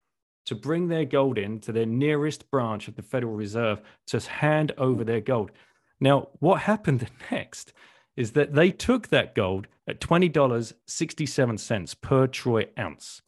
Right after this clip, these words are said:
So you're taking in your gold, everything you've saved, family generational wealth, and they priced that at twenty dollars and sixty-seven per troy ounce. Then they, um,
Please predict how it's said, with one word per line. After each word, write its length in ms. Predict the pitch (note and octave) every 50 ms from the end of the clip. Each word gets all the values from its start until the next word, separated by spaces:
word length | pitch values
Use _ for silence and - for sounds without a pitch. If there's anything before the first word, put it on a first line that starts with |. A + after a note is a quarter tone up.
| _ _ _ _ _
So 160 | - - A#2
you're 300 | A2 A2+ B2 C#3 C#3+ C#3
taking 400 | C#3+ - E3+ F3 F3 - - F#3+
in 240 | F#3 F3 E3 D#3+ D#3 _ _ _ _ -
your 280 | A#2+ A#2 B2+ D3 D3
gold, 380 | - C3 G#2+ F#2+ B2+ E3 - - _ _ _ _ _ _
everything 420 | - D3 D#3+ E3+ F3+ - F3 F3 D#3+
you've 140 | D#3 D#3
saved, 460 | - - - G2+ G2 A2 C3+ C3+ - _ _ _ -
family 340 | C3 B2+ C#3 C#3 C#3 C#3 C3
generational 560 | C3 C3+ C3 C3 B2+ B2+ B2+ B2 - B2+ B2 A#2
wealth, 340 | G#2 F#2 G2+ A2+ - - _ _ _ _ _ _ _ _ -
and 180 | - C3 B2
they 120 | B2+ C3 B2+
priced 340 | B2+ - D3 D3 D3 D3 -
that 120 | C#3+ B2
at 140 | A2 A2 A2 -
twenty 260 | - C#3+ C3+ C#3 C3+
dollars 340 | B2+ C3 A#2+ A#2 A2+ G#2+ -
and 80 | A#2
sixty-seven 600 | - - G2+ - - G#2+ - - A#2+ G#2+ G#2 G2
per 180 | - - A2 G#2
troy 320 | G2 - - - G#2+ F#2+ - - -
ounce. 360 | G2+ F2 D#2+ - - - - _ _ _ _ _ _ _ _ _ _ -
Then 360 | - C3 D#3+ F3+ F#3 F#3+ F3+ -
they, 460 | D3+ B2+ C#3 C#3+ C3+ C3+ C3+ C3 B2
um, 640 | - - B2 A#2+ A#2+ A2+ A2 A2 A2 G#2 G2+ G2+ -